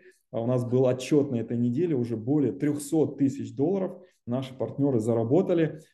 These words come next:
за время продвижения технологии Дин-, DexNet, которые получат не когда-то потом, а которые уже получили и потратили на любые свои нужды. И сейчас я хочу пригласить наших партнеров, прежде чем перейду к новостям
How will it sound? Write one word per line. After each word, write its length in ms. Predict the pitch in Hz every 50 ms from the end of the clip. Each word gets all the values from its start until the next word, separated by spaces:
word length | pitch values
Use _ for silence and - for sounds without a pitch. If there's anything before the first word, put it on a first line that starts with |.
| _ -
за 560 | 113 107 107 120 127 135 139 139 139 135 -
время 400 | - 120 110 123 131 147 151 156
продвижения 600 | 135 - - 110 113 110 107 107 120 135 135 127
технологии 560 | 120 - 101 - - 101 110 117 110 110 110 107
Дин-, 300 | 110 113 110 107 - - -
DexNet, 580 | 127 127 120 117 - - - 101 87 - - - -
которые 380 | - 143 143 180 175 156 143
получат 460 | - 147 143 160 156 151 143 135 -
не 100 | 151 151
когда-то 500 | 147 151 143 - - 135 160 165 160 147
потом, 320 | 135 - 135 135 185 185 170
а 60 | 127
которые 340 | 120 127 123 147 139 127 135 -
уже 360 | 196 190 190 190 208 196 175
получили 560 | - - 143 151 151 156 - - 208 202 190
и 160 | 190 - 170
потратили 800 | 131 - 151 147 - 160 156 165 180 175 - 196 185 180 165 165 - - _ _ -
на 200 | 120 127 143 139
любые 380 | 135 131 120 - 135 156 175 156
свои 580 | - - 117 120 123 135 139 139 135 - - - -
нужды. 480 | 135 135 143 135 110 92 - - - - _ _ _ _ _ _ _ _ -
И 240 | - 151 165 165 160
сейчас 560 | 156 156 156 156 - 190 196 208 202 202 -
я 480 | 156 160 156 151 151 151 151 147 139 143
хочу 280 | - 143 135 - 160 156
пригласить 680 | 147 147 143 135 135 143 139 - - 180 185 - - - - - _ _ _ -
наших 520 | 123 127 151 165 160 - 151 131 - -
партнеров, 600 | 139 131 131 139 156 175 202 190 160 123 - -
прежде 340 | - 165 185 160 135 139 123
чем 240 | - - 135 120 120
перейду 520 | 135 131 135 139 135 135 160 156 147 147
к 80 | - 135
новостям 1000 | 131 127 120 110 113 123 123 139 139 139 - - 165 170 190 208 233 - -